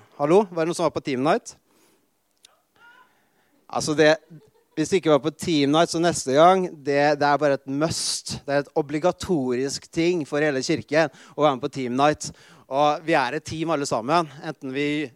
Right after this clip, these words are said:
kanskje ikke gjør noe <laughs> akkurat nå eller ikke, men vi er kirke, vi er familie. Så det anbefaler jeg alle å være med på.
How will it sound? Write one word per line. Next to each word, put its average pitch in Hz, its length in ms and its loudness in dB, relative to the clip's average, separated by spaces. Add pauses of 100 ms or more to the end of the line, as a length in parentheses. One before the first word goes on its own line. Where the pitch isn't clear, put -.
(160)
kanskje 151 240 -6
ikke 143 140 -4
gjør 131 160 -2
noe 131 160 0
<laughs> 190 40 6
akkurat 160 260 0
nå 160 120 0
eller 160 200 -2
ikke, 170 240 -4
men 180 120 -2 (320)
vi 147 160 0
er 135 160 0
kirke, 135 400 -6
vi 139 80 -2
er 123 140 -2
familie. 120 420 -8 (160)
Så 139 220 -14
det 131 160 -2 (380)
anbefaler 113 420 -4
jeg 139 100 -6
alle 117 160 -4
å 117 60 -2
være 104 160 -6
med - 80 -18
på. 107 100 -4